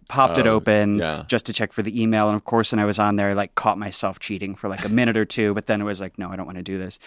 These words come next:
Speaker 1: The second time was the one where I felt like I really learned something about my smartphone addiction.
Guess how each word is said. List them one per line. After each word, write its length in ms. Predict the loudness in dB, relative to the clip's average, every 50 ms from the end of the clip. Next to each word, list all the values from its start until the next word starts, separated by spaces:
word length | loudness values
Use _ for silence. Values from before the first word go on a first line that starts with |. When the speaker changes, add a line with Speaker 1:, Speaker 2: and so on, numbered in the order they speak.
| -20 -20 -20 -20 -18 -10 -2 0
Speaker 1:
The 100 | 0 2
second 580 | 2 2 2 4 4 4 4 4 2 0 0 -2
time 280 | 0 0 2 2 2 2
was 120 | 0 0
the 100 | 0 0
one 160 | 0 0 2
where 100 | 2 2
I 60 | 0
felt 180 | 0 -2 -2 -2
like 160 | -2 -2 -2
I 40 | -2
really 640 | -2 -2 -2 -2 -2 0 0 -2 -2 -4 -6 -8 -12 _
learned 440 | -10 -6 -4 -4 -2 -2 -2 -2
something 580 | -2 0 -2 -2 0 0 -2 -2 0 -2 -4 -4
about 360 | -6 -4 0 2 2 2 2 0
my 100 | -2 -2
smartphone 520 | -2 -2 0 0 0 0 -2 -2 -2 -2 -2
addiction. 520 | -2 -4 -6 -8 -6 -4 -4 -2 -2 -4